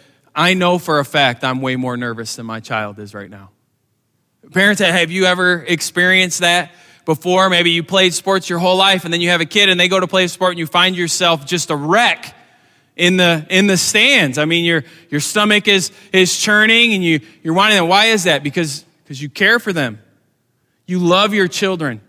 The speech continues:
And so when the Father sent forth his Son, this was a great act on behalf of the Father.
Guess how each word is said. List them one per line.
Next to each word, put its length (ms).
And 100
so 260
when 140
the 100
Father 460
sent 320
forth 220
his 160
Son, 360
this 180
was 120
a 60
great 340
act 500
on 80
behalf 540
of 120
the 80
Father. 480